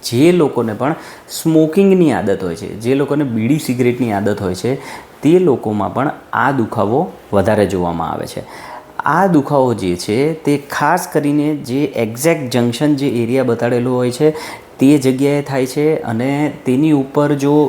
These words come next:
એક દોઢ કલાક માટે જો આરામ કરવામાં આવે, દર્દી દોડીને આવે, ત્યારબાદ એક દોઢ કલાક માટે ફક્ત આરામ કરે કે બેસી જાય,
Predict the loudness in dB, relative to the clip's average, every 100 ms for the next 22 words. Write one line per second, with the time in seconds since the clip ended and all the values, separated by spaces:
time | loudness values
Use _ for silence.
0 | 2 2 2 -4 -2 2 4 2 0 2
1 | 0 -2 -2 -2 0 0 0 0 0 2
2 | 0 0 2 2 0 0 0 0 0 -2
3 | -10 -18 -6 0 2 4 4 4 2 0
4 | -2 -4 -4 -4 -2 -2 -6 -4 -4 -2
5 | 0 0 0 -2 -2 -2 -2 -4 -2 -2
6 | -4 -4 -8 -4 -4 0 0 2 0 0
7 | 0 2 0 2 0 0